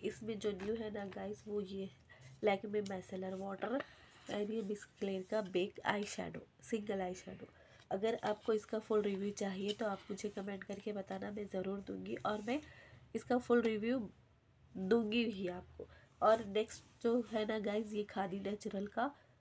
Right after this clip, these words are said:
scrub है guys, facial scrub। तो इसके भी बारे में मैं यूज़ करने के बाद इसका full review आपके साथ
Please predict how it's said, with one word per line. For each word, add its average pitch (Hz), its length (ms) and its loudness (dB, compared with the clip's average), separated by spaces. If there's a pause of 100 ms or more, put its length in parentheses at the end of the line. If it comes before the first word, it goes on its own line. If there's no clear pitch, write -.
(800)
scrub 208 380 4
है 185 160 -4
guys, 190 260 -4
facial 196 440 0
scrub। 190 420 -8
तो 226 120 2 (100)
इसके 233 380 0
भी 226 140 -2
बारे 196 300 2
में 220 240 -2
मैं 240 160 -2 (440)
यूज़ 226 240 2
करने 208 260 -2
के 214 140 -2
बाद 202 260 0
इसका 220 280 0
full 233 340 6
review 214 400 0 (460)
आपके 208 320 0
साथ 220 360 -2